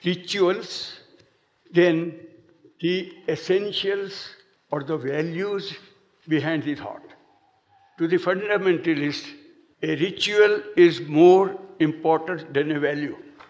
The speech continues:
And for those rituals, they may be willing even to be violent.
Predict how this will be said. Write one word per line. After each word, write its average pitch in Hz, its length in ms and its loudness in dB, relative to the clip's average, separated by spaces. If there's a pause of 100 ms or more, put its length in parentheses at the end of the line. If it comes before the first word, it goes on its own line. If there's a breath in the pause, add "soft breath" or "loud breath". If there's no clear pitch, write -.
(140)
And 151 120 0
for 143 140 0
those 165 340 0
rituals, 165 840 -2 (420)
they 160 240 2
may 175 380 8
be 180 260 0
willing 156 560 0
even 165 320 0
to 151 80 -8
be 151 120 -2
violent. 143 600 2